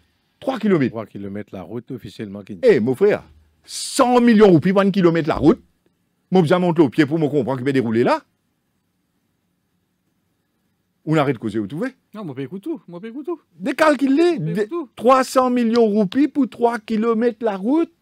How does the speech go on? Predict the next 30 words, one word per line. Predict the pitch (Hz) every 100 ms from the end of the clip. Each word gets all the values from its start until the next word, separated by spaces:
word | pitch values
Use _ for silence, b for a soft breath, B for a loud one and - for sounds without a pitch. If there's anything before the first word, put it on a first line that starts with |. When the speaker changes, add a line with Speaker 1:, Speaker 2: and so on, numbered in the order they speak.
| _ _ _
Speaker 1:
dans | 170 214
Carocan, | 202 208 185 170 240 269 330 320 _ _ -
Délène, | 127 226 208 226 339 370 302 _ _ _ _ _ _ _ _ _ _ _ _ _ _ _ _ _ -
mais | 233
cent | - - 269 262
millions | 262 254 254 247
de |
roupies | 214 202 269
pour | 285
un | 294
kilomètre, | 233 226 208 285 285
mais | 180 214
t'es | 233
rouge, | 214 254 226
verdun, | 240 233
combien | 240 247
tu | 220
vous | 208
as | 190
coûté, | 139 139
là, | 104
là ? | 85 67 _ _ _ _ _ _ _ _ _ _ _ _ _ _ _ _ _ _ _ _ _ _ _ _ _ _ _
Si | - - 214
Mauricien, | 202 196 170 175 - 208 208
pas | - 190 185
tiens | - 185 180
la | 156
fumée, | - 143 139
divorce | 143 131 131 131 135
obligé. | 113 107 101 143 113